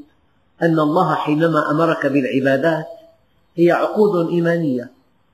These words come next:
وحينما أمرك بالصدق هي عقود تعاملية، وحينما أمرك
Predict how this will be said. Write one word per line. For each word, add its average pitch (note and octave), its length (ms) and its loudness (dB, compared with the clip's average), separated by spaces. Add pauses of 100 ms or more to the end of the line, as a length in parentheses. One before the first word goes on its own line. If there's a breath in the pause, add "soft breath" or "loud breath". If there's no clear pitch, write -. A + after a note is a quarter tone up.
(720)
وحينما F3+ 640 2
أمرك F3+ 340 2
بالصدق D#3+ 520 -2 (680)
هي E3 180 4
عقود D#3+ 540 0
تعاملية، D3 760 0 (880)
وحينما F#3+ 640 2
أمرك E3+ 600 0